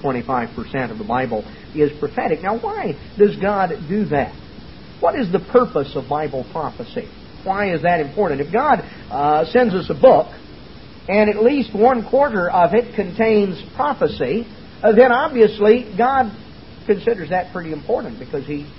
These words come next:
took quite a bit of His book and included the subject of prophecy, covered the subject of prophecy.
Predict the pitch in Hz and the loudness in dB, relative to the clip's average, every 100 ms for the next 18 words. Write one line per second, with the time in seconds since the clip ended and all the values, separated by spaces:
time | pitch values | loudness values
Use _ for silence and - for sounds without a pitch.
0 | - - - - - - - - 180 170 | -20 -20 -20 -20 -20 -20 -20 -14 -12 -8
1 | 165 151 143 147 135 143 123 214 208 - | -4 -4 -4 -6 -4 -6 -4 -6 -6 -12
2 | - - 143 139 - - - - - - | -16 -10 -10 -10 -16 -20 -20 -20 -20 -16
3 | - 147 - 147 123 127 - 147 147 127 | -14 -10 -8 -6 -8 -12 -16 -6 -6 -6
4 | 120 - - 143 - 117 - - - - | -12 -14 -6 -6 -6 -10 -10 -14 -16 -20
5 | - - 156 123 117 131 117 110 - - | -20 -8 -6 -6 -8 -6 -6 -6 -12 -6
6 | 127 - - | -6 -6 -12